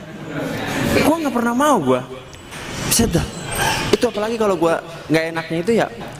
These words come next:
ketika gua <laughs> mau ke toilet. Buset. Gua kan kalau pacaran depan nih, gua duduk nih. "Ya, aku mau ke W C, Yang."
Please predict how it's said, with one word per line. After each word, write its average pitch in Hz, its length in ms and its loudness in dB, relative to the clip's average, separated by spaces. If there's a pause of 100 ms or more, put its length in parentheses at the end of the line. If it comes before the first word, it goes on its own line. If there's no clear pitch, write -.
(340)
ketika 185 340 2
gua 190 360 0
<laughs> 196 100 -2
mau 139 220 2
ke - 160 2
toilet. 170 400 2 (800)
Buset. - 200 4 (460)
Gua 135 120 4
kan 185 100 0
kalau 175 120 0
pacaran 156 280 0
depan 131 260 0
nih, 127 160 0 (360)
gua 139 120 4
duduk 156 220 2
nih. 127 160 4 (400)
"Ya, 156 160 4
aku 156 120 -4
mau 151 100 2
ke 131 60 2
W 127 80 4
C, 131 140 0
Yang." 160 160 2